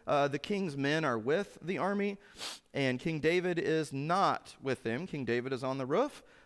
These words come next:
um, as kings were to do, I suppose. Uh, but really, culturally, if we could just understand for a second, when Bathsheba is bathing on the roof, that's normal. That's where their bathtub was. So she's bathing on the roof.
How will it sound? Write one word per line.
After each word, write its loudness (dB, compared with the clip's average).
um, 2
as 2
kings -4
were 0
to -4
do, 0
I 2
suppose. 0
Uh, 4
but 2
really, 4
culturally, 0
if -4
we -2
could -6
just -2
understand -2
for -4
a -6
second, -2
when -2
Bathsheba 2
is 0
bathing 2
on -2
the -2
roof, 0
that's -2
normal. -2
That's -2
where 0
their -2
bathtub -2
was. -8
So -2
she's -4
bathing 4
on 2
the 0
roof. 2